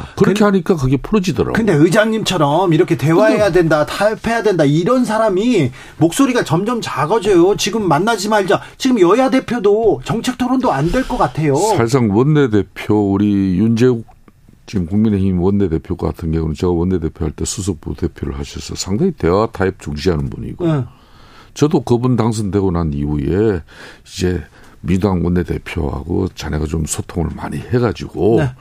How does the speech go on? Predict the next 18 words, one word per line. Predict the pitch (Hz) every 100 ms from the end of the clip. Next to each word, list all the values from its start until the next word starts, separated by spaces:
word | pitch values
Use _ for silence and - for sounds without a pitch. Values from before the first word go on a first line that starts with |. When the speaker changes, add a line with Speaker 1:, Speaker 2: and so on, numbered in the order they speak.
| - - - - 92
Speaker 1:
용산에서 | 104 120 113 92 73 -
뭐 | 120 113 110 107 98 90 - -
국정 | 101 - 110
현안 | 87 90 98 92 87 -
뭐 | 92
실질적으로, | - - - 98 87 78 90 110 - - - - - -
어, | 85
국회 | - -
차원에서 | 107 101 92 82 82
협의가 | 71 98 104 85
있으면은 | 71 - 95 82 90 85 73
민주당 | 87 98 85 82
원내대표가 | 90 92 92 82 - - -
꼭 | 85
같이 | - - -
들어가라, | - 78 78 92 95 73 76 76
Speaker 2:
예. | 147
Speaker 1:
요청하면은. | 131 - 73 71 69 76